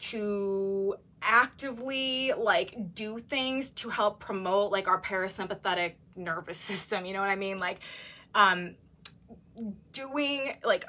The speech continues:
consciously choosing to do stuff to ground ourselves, to relax ourselves, to promote our ability to get, like, a more restful night's sleep, and, you know, trying not to allow ourselves to spin out of control or to get all whipped up or to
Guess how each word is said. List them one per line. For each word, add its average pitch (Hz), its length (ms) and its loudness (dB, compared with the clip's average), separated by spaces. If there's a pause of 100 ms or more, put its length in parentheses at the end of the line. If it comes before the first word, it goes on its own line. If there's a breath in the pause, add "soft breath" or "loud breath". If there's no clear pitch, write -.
consciously 240 840 4
choosing 220 680 -2
to 220 120 -6
do 190 300 -4
stuff 208 420 4
to 202 120 -8
ground 180 500 4
ourselves, 175 580 4
to - 220 -8
relax 175 580 2
ourselves, 170 560 2
to - 220 -10
promote 175 640 -2
our 190 140 2
ability 185 520 -2
to 190 140 -8
get, 170 200 0
like, 185 160 -4
a 185 60 -4
more 175 220 -2
restful 170 440 -2
night's 180 300 -6
sleep, 185 560 -6
and, 175 340 -2 (440 loud breath)
you 190 80 -8
know, 180 240 0 (100)
trying 208 540 4
not 190 300 8
to 196 200 2
allow 185 300 4
ourselves 214 460 0
to 214 340 -6
spin 247 280 0
out 220 180 4
of 196 120 0
control 196 480 0
or 180 100 0
to 180 60 -6
get 214 240 0
all 196 240 2
whipped 202 260 -2
up 202 280 4
or 185 180 0
to 175 400 0